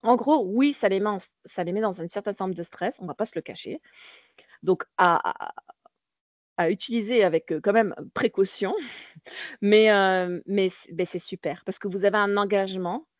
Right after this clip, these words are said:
ciblé qui dure pas trop longtemps, une minute, dix minutes, euh, quinze minutes, une heure si vous voulez, mais vous les mobilisez. Vous faites une tâche,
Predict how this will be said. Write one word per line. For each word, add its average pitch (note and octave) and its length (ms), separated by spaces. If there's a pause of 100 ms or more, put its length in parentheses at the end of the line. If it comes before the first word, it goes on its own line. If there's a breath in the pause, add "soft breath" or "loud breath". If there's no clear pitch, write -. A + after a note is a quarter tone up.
(140)
ciblé G3+ 560
qui F#3 120
dure E3+ 180
pas G#3+ 160
trop - 160
longtemps, F#3+ 500
une E3+ 160
minute, F3 360
dix E3 160
minutes, F3+ 460
euh, E3 120
quinze F3+ 260
minutes, E3 400
une F3+ 200
heure G3 200
si E3+ 140
vous D#3 100
voulez, D#3 300 (720 soft breath)
mais F#3 140
vous F3 120
les F3 220
mobilisez. D#3+ 680
Vous D3+ 160
faites F3+ 240
une F3 100
tâche, F3+ 380